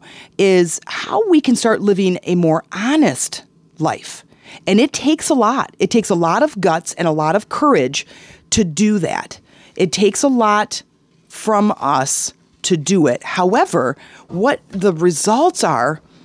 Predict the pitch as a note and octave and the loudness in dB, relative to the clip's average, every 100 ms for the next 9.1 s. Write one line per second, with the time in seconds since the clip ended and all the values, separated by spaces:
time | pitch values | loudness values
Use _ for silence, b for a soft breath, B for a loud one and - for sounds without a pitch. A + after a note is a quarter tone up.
0 | b b b - G#3+ - A3 E3+ - E3 | b b b -2 0 2 2 2 0 0
1 | F3+ C#4 C4 D3 - - B B - A#3+ | 2 4 4 0 -10 -18 B B 0 0
2 | E3 G3+ A3+ G#3+ D#4 - G#4+ D#4 A3+ D#3+ | 2 2 4 4 2 0 -2 0 0 2
3 | F3+ F3+ - F#3+ E3 D3+ D3+ - b b | 0 0 -4 -2 2 2 0 -4 b b
4 | D#3 G#3 F#3+ C#3 D#3 - B3 C#4 G3+ D#3+ | 0 2 2 0 -4 0 0 2 2 2
5 | E3 G3+ G3 F#3+ G3+ C4 - - - - | 2 0 -2 0 2 0 -2 -12 -16 -20
6 | - b b b b b E3+ E3 F3+ G#3+ | -20 b b b b b 2 4 2 2
7 | C4+ A#3 E3 D3 E3 D#3 F#3 F3+ - D#3+ | 2 2 2 -2 -2 2 2 2 0 -4
8 | - - D3+ A#3+ C4+ E3 D#3+ D3 C3+ D3 | -4 0 2 4 2 2 0 2 0 0